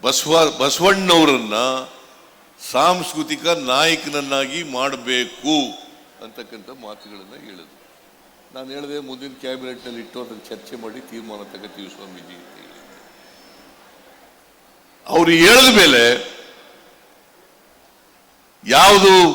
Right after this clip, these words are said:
ಮುಂದಿನ ಕ್ಯಾಬಿನೆಟ್ಸ್ ಮೀಟಿಂಗ್ ಇದೆ, ಆ ಕ್ಯಾಬಿನೆಟ್ ಮೀಟಿಂಗ್ನಲ್ಲೇ ಈ ವಿಷಯವನ್ನ ಇಟ್ಟು ಅದನ್ನ ತೀರ್ಮಾನ ಮಾಡಿ,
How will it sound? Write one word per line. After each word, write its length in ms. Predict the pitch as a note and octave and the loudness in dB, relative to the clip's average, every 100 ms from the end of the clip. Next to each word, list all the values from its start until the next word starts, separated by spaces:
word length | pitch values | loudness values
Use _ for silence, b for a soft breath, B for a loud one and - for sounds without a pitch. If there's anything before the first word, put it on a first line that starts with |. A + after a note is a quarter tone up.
| - - - - - | -4 -16 -20 -20 -12
ಮುಂದಿನ 280 | F3+ F#3+ F3+ | -6 -4 -4
ಕ್ಯಾಬಿನೆಟ್ಸ್ 680 | - F3 G#3+ C4 B3 - - - - - _ _ _ - | 2 2 4 2 2 -4 -10 -20 -20 -20 _ _ _ -16
ಮೀಟಿಂಗ್ 300 | F3+ F3+ D#3 | -12 -12 -12
ಇದೆ, 160 | C3+ C3+ | -8 -4
ಆ 180 | B2+ | -4
ಕ್ಯಾಬಿನೆಟ್ 600 | C#3 C3 C#3+ D3 D3 B2+ | -6 -6 -6 -4 -10 -10
ಮೀಟಿಂಗ್ನಲ್ಲೇ 880 | C3+ C3 C#3 C3 B2 D#3 A3+ G3+ - - - _ - | -14 -12 -12 -12 -6 0 0 0 -8 -20 -20 _ -18
ಈ 60 | C3 | -16
ವಿಷಯವನ್ನ 640 | C3 C3 D#3 D3+ C#3 B2+ B2+ A#2 _ _ - | -14 -12 -12 -10 -12 -12 -12 -14 _ _ -20
ಇಟ್ಟು 340 | G3+ _ A#3+ G#3+ C#3+ - - - | -20 _ -6 -4 -4 -10 -20 -10
ಅದನ್ನ 280 | B2 B2 A#2+ | -10 -8 -14
ತೀರ್ಮಾನ 640 | - D#3+ G3 F#3 E3+ D3+ | -14 -12 -6 -2 -2 -2
ಮಾಡಿ, 240 | C#3+ C#3 | -6 -6